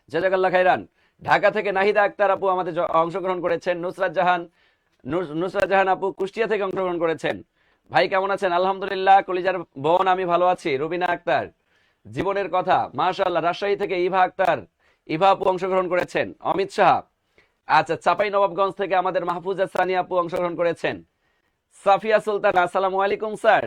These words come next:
ঝিনাইদহ থেকে অংশগ্রহণ করেছেন আমাদের সুরাইয়া আপু, সোনিয়া রুবেল আপু আমাদের অংশগ্রহণ করেছেন। ফুলবাড়িয়া থেকে অংশগ্রহণ করেছেন আমাদের সাইমা আক্তার আপু।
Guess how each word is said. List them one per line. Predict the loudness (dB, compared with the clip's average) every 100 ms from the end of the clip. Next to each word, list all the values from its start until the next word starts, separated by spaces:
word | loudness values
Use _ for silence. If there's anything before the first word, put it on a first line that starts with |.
| -4
ঝিনাইদহ | -4 -2 0 0
থেকে | 0 -4
অংশগ্রহণ | -6 -4 -4 -2
করেছেন | -2 0 -2
আমাদের | -2 0 2 2 -2 _ _ _ -8
সুরাইয়া | -2 2 4
আপু, | 4 2 -4 -12 _ _ _ _ _ -2
সোনিয়া | 0 2 2 2 2
রুবেল | 2 2 2
আপু | 2 0 -6 -6 -10 _ _ _ _ _ _ _ _ _ _ _ _ _ _ _ -4
আমাদের | -2 0 0 0 0 -2 -2
অংশগ্রহণ | -2 -2 -2 -2 -2
করেছেন। | 0 0 0 -4
ফুলবাড়িয়া | -2 -2 0 -2
থেকে | -2 -2
অংশগ্রহণ | -2 -2 0
করেছেন | 0 0 0
আমাদের | -2 -4 -2
সাইমা | 0 0 0
আক্তার | -2 0 0
আপু। | 0 -4 -6